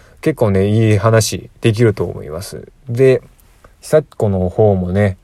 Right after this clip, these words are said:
ちょっと喋りはもう得意じゃないとは思うんですけど、もう、なんていうかな、一言一言がね、もう爆発的に面白い時があるんでね、もうとてもね、楽しみですね。ちょっ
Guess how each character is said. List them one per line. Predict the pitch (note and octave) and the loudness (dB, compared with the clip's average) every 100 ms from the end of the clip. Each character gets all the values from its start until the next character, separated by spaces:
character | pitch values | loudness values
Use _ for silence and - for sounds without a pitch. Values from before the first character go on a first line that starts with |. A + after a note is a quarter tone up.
| - | -6
ち | F3 | -2
ょ | |
っ | |
と | F3 G#2 - - _ _ | 0 -2 -4 -14 _ _
喋 | - A2+ C3+ | -4 0 2
り | C#3+ | 2
は | G#2+ | 2
も | A2+ | 0
う | - | -4
得 | - A2+ C#3 | -2 0 2
意 | |
じ | A#2 | 4
ゃ | |
な | G#2+ | 4
い | A#2 | 2
と | G2+ | 2
は | |
思 | F#2 A2 | 2 2
う | A2 | 0
ん | F#2 | -2
で | |
す | - - | -8 -8
け | F#2 | -2
ど、 | G#2 G2+ F2+ _ - - - - - - - | 2 2 0 _ -20 -20 -20 -20 -20 -14 0
も | G#2+ G2+ F#2+ F#2 F2 F2 - _ - | 2 4 4 2 0 -6 -14 _ -2
う、 | |
な | A#2 | -2
ん | A2 | 0
て | G2 | -6
い | |
う | |
か | F2 E2+ | -8 -8
な、 | D#2 C2 - | -8 -10 -14
一 | - - D#3 | -10 0 2
言 | D3+ C3+ | 2 2
一 | A#2+ D3 | 2 2
言 | B2 G#2 | 2 0
が | F#2 | -4
ね、 | F2 E2 D2 - | -4 -8 -10 -6
も | G#2+ F#2+ A1 - - | -4 -4 -6 -14 -20
う | - _ - _ | -20 _ -20 _
爆 | - G#2 C#3 | -2 2 2
発 | C#3 - | 2 2
的 | B2 | 2
に | B2+ | 4
面 | A#2+ C3 | 4 4
白 | C3 | 4
い | B2 | 2
時 | G2 G2 | 2 0
が | F#2 | 2
あ | F#2+ | 0
る | F#2+ | -2
ん | F2+ | -6
で | F#2 | -6
ね、 | F2+ F2 - - - - - - | -6 -8 -14 -20 -20 -20 -16 -4
も | G2+ F#2+ F#2 | 0 2 0
う | F2+ | -2
と | G2+ | -2
て | A#2+ | -2
も | A#2 | 0
ね、 | A2+ G#2+ G#2 _ _ _ _ _ _ - - - - - | 0 -2 -4 _ _ _ _ _ _ -20 -20 -20 -14 -4
楽 | G#2 G#2+ | 0 0
し | G2+ A#2 | 0 -2
み | G2+ | -4
で | - | -8
す | - - | -14 -10
ね。 | G#2 | -6
ち | |
ょ | |
っ | A#2+ | -4